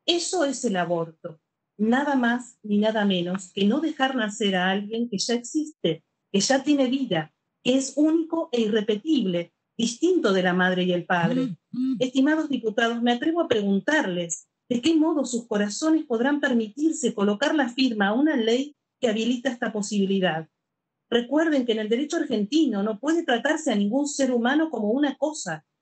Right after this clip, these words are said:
Speaker 1: Recuerden que la esclavitud hace tiempo fue abolida de los regímenes jurídicos y que el paradigma jurídico político de la posguerra ha sido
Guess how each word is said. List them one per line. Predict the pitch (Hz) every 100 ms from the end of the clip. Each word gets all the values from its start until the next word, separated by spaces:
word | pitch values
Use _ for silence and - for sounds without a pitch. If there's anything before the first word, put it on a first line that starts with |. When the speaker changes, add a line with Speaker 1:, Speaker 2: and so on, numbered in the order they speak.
| _ -
Speaker 1:
Recuerden | 226 - 285 311 302
que | 247
la | 226
esclavitud | 240 208 214 262 254
hace | 240 240
tiempo | 247 277 262 240
fue | 202
abolida | 196 196 202 202
de | 185
los | 185
regímenes | 196 180 196 190 185
jurídicos | 202 196 254 277 269 294 294 _ _ -
y | 220
que |
el | 226
paradigma | 226 220 220 320 339 285
jurídico | 247 240 269 240 220
político | 208 208 262 262 226
de | 202
la | 185 180
posguerra | 190 180 240 262 277 285 _ _
ha | 285 302
sido | - 302 208 214